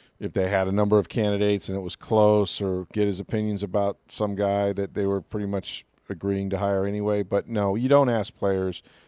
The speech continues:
because you can't assume that player is gonna outlast the head coach you're about to hire. So this has to be done sort of, you know, independent of each other. Um, do I think Jameis, it, it would, there, that is a good theory that if you gave him a new system,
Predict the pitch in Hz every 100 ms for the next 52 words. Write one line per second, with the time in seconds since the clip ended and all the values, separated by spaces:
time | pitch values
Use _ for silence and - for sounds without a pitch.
0 | _ - 156 139 - 170 139 - 131 117
1 | 110 104 - 107 101 - 104 98 98 -
2 | 101 80 95 92 - - 92 95 - 95
3 | - 90 87 85 82 85 82 78 76 85
4 | 85 80 _ _ _ _ _ 117 123 123
5 | 107 107 101 98 101 95 95 95 - 101
6 | 95 90 73 _ _ - 95 95 101 92
7 | 104 92 90 87 85 - 90 87 87 87
8 | _ _ _ _ _ - 92 92 92 92
9 | - _ _ - 107 113 123 123 147 143
10 | 123 - 127 135 127 - - - 123 117
11 | 107 - - - - 123 131 - 127 127
12 | 143 127 107 139 143 - 135 131 127 113
13 | 110 107 104 104 98 120 113 113 107 110
14 | 104 - 123 113 107 101 98